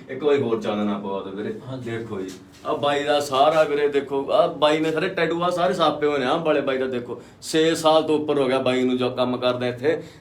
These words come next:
Speaker 1: ਦੇਖੋ ਜੀ, ਬਹੁਤ ਸੋਹਣੇ ਸੋਹਣੇ ਟੈਟੂ, ਹਰ ਤਰ੍ਹਾਂ ਦਾ ਚੋਇਸ ਦਾ ਟੈਟੂ ਆ ਉੱਥੇ ਤੁਸੀਂ ਛਪਾ ਸਕਦੇ ਹੋਗੇ। ਬਾਕੀ ਤੁਸੀਂ ਕਿੱਦਾਂ ਦਾ ਵੀ ਛਪਾ ਸਕਦੇ ਹੋ, ਆਪਣੀ ਕੋਈ ਫੋਟੋ ਜਾਂ ਹੋਰ ਤਰ੍ਹਾਂ ਦਾ। ਆਹ ਦੇਖ ਲਓ ਜੀ, ਠੀਕ ਆ। ਤੇ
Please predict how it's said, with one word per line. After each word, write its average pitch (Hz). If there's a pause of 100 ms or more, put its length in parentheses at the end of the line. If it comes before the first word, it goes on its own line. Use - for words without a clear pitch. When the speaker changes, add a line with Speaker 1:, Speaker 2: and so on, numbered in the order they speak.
(140)
Speaker 1:
ਦੇਖੋ 104
ਜੀ, 95 (220)
ਬਹੁਤ 160
ਸੋਹਣੇ 147
ਸੋਹਣੇ 139
ਟੈਟੂ, 135
ਹਰ 156
ਤਰ੍ਹਾਂ 139
ਦਾ 131
ਚੋਇਸ 131
ਦਾ 127
ਟੈਟੂ 123
ਆ 131
ਉੱਥੇ 123
ਤੁਸੀਂ 131
ਛਪਾ 120
ਸਕਦੇ 160
ਹੋਗੇ। 156 (280)
ਬਾਕੀ 127
ਤੁਸੀਂ 135
ਕਿੱਦਾਂ 135
ਦਾ 151
ਵੀ 139
ਛਪਾ 123
ਸਕਦੇ 117
ਹੋ, 120
ਆਪਣੀ 117
ਕੋਈ 120
ਫੋਟੋ 117
ਜਾਂ 123
ਹੋਰ 117
ਤਰ੍ਹਾਂ 113
ਦਾ। 113 (240)
ਆਹ 107
ਦੇਖ 95
ਲਓ 87
ਜੀ, 87 (400)
ਠੀਕ 95
ਆ। 117 (380)
ਤੇ 90